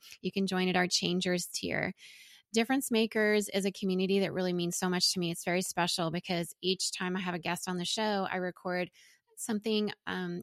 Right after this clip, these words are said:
outside of what we give to just the regular podcast audience, where we go a little bit deeper. And then I post those video episodes in this community and we can discuss them. But also at the very, uh,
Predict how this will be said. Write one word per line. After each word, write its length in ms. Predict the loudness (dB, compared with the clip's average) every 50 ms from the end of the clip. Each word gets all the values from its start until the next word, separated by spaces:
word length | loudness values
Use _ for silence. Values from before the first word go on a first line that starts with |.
| -4 _
outside 420 | -2 -2 0 0 0 0 0 0 0
of 80 | -2
what 100 | -2 -2
we 120 | -2 -2 0
give 220 | 0 0 0 0
to 120 | -2 -6 -6
just 220 | -4 -6 -4 -2
the 80 | -2 0
regular 340 | 0 2 2 2 0 0
podcast 440 | 0 0 -2 -4 -2 -2 -4 -4 -4 -4 -4
audience, 460 | -2 -2 0 0 0 -2 -2 -2 -4
where 120 | -4 -4
we 100 | -2 -2
go 160 | -2 0 -2 0
a 60 | -2
little 200 | -2 -2 -2 -2
bit 180 | -2 -4 -4
deeper. 400 | -2 -4 -4 -4 -2 -2 -2 -2
And 200 | -2 -2 -2 -4
then 80 | -4 -2
I 120 | -2 -2
post 360 | -2 -2 -2 -2 -2 -2 -4 -4
those 280 | -2 -2 -2 -2 -4
video 340 | -4 -4 -2 -2 -2 -2 -2 -4
episodes 640 | -4 -6 -6 -8 -6 -4 -4 -2 -2 -4 -6 -10 -14 -18 -20 -20 -20 -14 _
in 140 | -2 0 2
this 140 | 2 2 0
community 540 | 0 -2 0 2 2 2 2 2 2 0 0
and 100 | 0 -2
we 80 | -4
can 160 | -4 -6 -8 -8
discuss 480 | -8 -8 -8 -6 -4 -4 -4 -6 -6 -4
them. 320 | 0 0 2 2 2 0 -2 -6 -12 -20 -20 -20 -20 -20 -20 -8 _
But 120 | 0 2 4
also 520 | 4 2 2 2 2 4 4 4 2 2 0 -4 _ _ 0
at 260 | 2 2 2 0 -2 -4 -4
the 100 | -4 -2
very, 480 | 0 0 0 2 2 2 2 2 2 0 -4 _ _ _ -2
uh, 320 | 0 0 2 0 0 -2